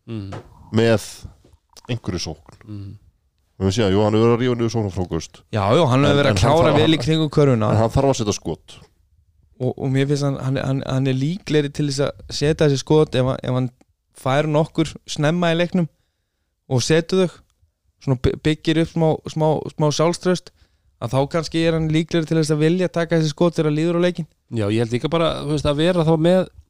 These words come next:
Speaker 1: það, þú veist, alveg svo þú sagðir, Rúnar, ég meina, af hverju fór hann af þessum stað? Af því að hann var að fara í sóknarfrákosti. Þú, þú veist, þú verður að vera svolítið í komfortzóninu þínu að, þú veist,
Speaker 2: Mm.
Speaker 1: bíða þarna, skilur
Speaker 2: Já, en
Speaker 1: við.
Speaker 2: ka-, kannski er það líka, kannski, svona, ef maður hugsar um það, að, að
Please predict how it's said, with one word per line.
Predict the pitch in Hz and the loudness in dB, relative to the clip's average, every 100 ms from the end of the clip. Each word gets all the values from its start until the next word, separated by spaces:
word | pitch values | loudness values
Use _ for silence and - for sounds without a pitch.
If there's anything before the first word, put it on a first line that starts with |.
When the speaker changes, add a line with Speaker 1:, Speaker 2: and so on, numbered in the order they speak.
| - | -2
Speaker 1:
það, | 160 156 127 - | 0 0 -4 -2
þú | 143 | 0
veist, | 143 - | 0 -2
alveg | 131 147 135 | -2 0 2
svo | 139 | 2
þú | 147 | 2
sagðir, | 160 117 | 2 2
Rúnar, | 107 107 | 0 -4
ég | 107 | -2
meina, | 117 123 - _ _ _ _ _ _ | -2 -2 -6 _ _ _ _ _ _
af | 151 151 | -4 -2
hverju | - 151 | 0 0
fór | - 175 165 | 2 4 4
hann | 151 - - | 0 -6 -4
af | 160 160 | 0 2
þessum | 135 127 | 2 0
stað? | 123 104 | -2 0
Af | 123 | 0
því | 127 | 0
að | |
hann | 131 | 0
var | 151 | 0
að | 147 | 2
fara | 156 135 | 2 2
í | |
sóknarfrákosti. | 151 156 110 98 - - _ - _ - - | 2 2 -2 -4 -10 -18 _ -20 _ -20 -6
Þú, | 135 135 | -2 0
þú | 135 139 | 2 2
veist, | - - _ _ _ _ | 0 -8 _ _ _ _
þú | 139 135 | 2 4
verður | 156 151 | 4 4
að | |
vera | 156 139 | 2 0
svolítið | 147 147 143 143 - _ _ _ _ | -2 -2 -2 -4 -12 _ _ _ _
í | - | -2
komfortzóninu | 185 208 208 165 135 120 117 | 0 0 -2 -2 -2 -2 -2
þínu | 113 117 | -2 -2
að, | 123 127 127 | -2 -2 -4
þú | 123 | -6
veist, | 95 | -2
Speaker 2:
Mm. | 170 | 0
Speaker 1:
bíða | 220 214 90 | 2 0 -2
þarna, | 82 67 | -6 -12
skilur | - 107 98 | -8 -4 -2
Speaker 2:
Já, | |
en | 107 | 0
Speaker 1:
við. | |
Speaker 2:
ka-, | - 113 | 0 -2
kannski | 123 143 - | -2 -2 -2
er | 135 | -2
það | 127 | 0
líka, | 135 143 120 104 | -2 -2 -2 -2
kannski, | 107 110 104 - | -4 -2 -4 -4
svona, | 104 101 101 | -8 -6 -6
ef | 101 | -4
maður | 101 101 | -4 -4
hugsar | 104 107 | -4 -4
um | |
það, | 95 90 113 | -4 -4 -6
að, | 104 - | -6 -6
að | 98 95 | -6 -6